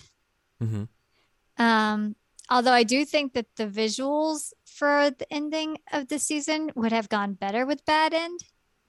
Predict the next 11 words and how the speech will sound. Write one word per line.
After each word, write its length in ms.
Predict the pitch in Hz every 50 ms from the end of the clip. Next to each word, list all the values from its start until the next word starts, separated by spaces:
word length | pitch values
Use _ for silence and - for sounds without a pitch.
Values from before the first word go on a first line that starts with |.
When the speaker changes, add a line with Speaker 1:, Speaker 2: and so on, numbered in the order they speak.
| _ _ _ _ _ _ _ _ _ _ _ _ _ _ _ _ _ _ _ _ _ _ _ _ _ _ _ _ _ _ _ _ _ _ _ -
Speaker 2:
because 320 | 240 233 226 - 233 220 202
it 120 | 214 - _ -
literally 420 | 214 220 214 226 226 226 226 226
keeps 280 | 220 - - 240 208 -
repeating, 360 | 226 214 - 233 226 226 226
like, 220 | 226 220 220 202
"Bad 280 | - 208 196 208 214 214
End." 400 | 226 214 214 220 226 233 220 - - _ _ _ -
On, 200 | - 233 220 220
Speaker 1:
<laughs> 300 | 226 214 214 190 - -
Speaker 2:
on, 240 | - 220 208 220 220